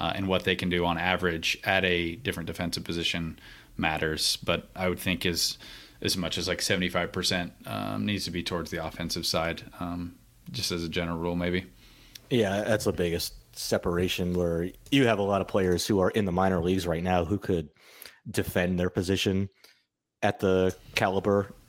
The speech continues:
Speaker 2: of
Speaker 1: Yeah.
Speaker 2: a major league player
Speaker 1: Th-,
Speaker 2: at that
Speaker 1: there
Speaker 2: position.
Speaker 1: are a lot of gold glove glovers that, that you're never gonna watch in the big leagues, probably.
Speaker 2: Yeah, I, I mean, and at the same time, I still think the quality of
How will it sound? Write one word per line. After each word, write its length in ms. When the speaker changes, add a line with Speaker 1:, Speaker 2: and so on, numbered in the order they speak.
Speaker 2:
of 80
Speaker 1:
Yeah. 180
Speaker 2:
a 60
major 320
league 220
player 220
Speaker 1:
Th-, 60
Speaker 2:
at 60
that 140
Speaker 1:
there 100
Speaker 2:
position. 180
Speaker 1:
are 40
a 40
lot 100
of 200
gold 260
glove 540
glovers 500
that, 260
that 200
you're 80
never 220
gonna 160
watch 300
in 40
the 60
big 220
leagues, 420
probably. 440
Speaker 2:
Yeah, 400
I, 220
I 20
mean, 480
and 180
at 120
the 80
same 220
time, 180
I 60
still 180
think 260
the 140
quality 520
of 220